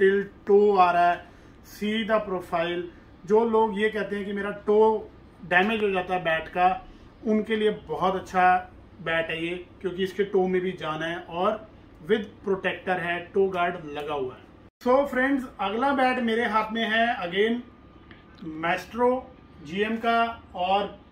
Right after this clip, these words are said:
बहुत अच्छा bat है, फील बहुत अच्छा आ रहा है मुझे bat को देख के। अगर मैं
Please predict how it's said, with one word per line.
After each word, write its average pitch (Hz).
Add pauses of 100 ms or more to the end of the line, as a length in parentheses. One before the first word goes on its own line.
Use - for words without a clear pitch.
(100)
बहुत 170
अच्छा 214
bat 202
है, 208
फील 202
बहुत 170
अच्छा 190
आ 185
रहा 190
है 190
मुझे 190
bat 175
को 196
देख 175
के। 196 (720)
अगर 190
मैं 196